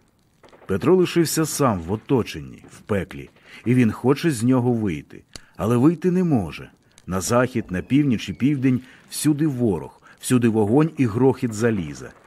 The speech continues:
Він кидається, якщо це можна назвати кидається, але з оточення вийти не може. Йому здається, що він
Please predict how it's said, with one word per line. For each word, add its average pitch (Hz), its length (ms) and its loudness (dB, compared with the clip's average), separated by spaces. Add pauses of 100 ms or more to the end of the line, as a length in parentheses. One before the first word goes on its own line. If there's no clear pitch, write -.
(380)
Він 113 200 2
кидається, 120 640 2 (340)
якщо 104 380 -4
це - 180 -2
можна 98 400 -4
назвати 82 520 -8
кидається, 73 680 -6 (400)
але 139 200 2
з 117 100 0
оточення 139 540 2
вийти 107 420 -2
не 85 120 -6
може. 69 380 -12 (960)
Йому 139 240 2
здається, 156 520 2
що - 220 -2
він 165 220 0